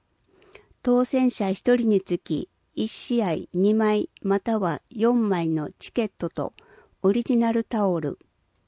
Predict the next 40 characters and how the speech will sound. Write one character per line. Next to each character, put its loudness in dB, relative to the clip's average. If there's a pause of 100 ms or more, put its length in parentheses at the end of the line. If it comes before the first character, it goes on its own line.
(460)
注 0
意 0
事 -6
項。 -4 (560)
一、 -8 (400)
交 2
通 -2
費 0
な 2
ど -4 (160)
チ -12
ケ 2
ッ 0
ト 0
以 2
外 2
の 0
経 -2
費 -4
は -6 (260)
自 0
己 0
負 -8
担。 -4 (960)
二、 2 (460)
雨 0
天 4
や 0 (220)
感 0
染 0
対 0
策 -2
な 4
ど 2
に 4
よ 2
り -4 (260)
チ -14
ケ 4
ッ -4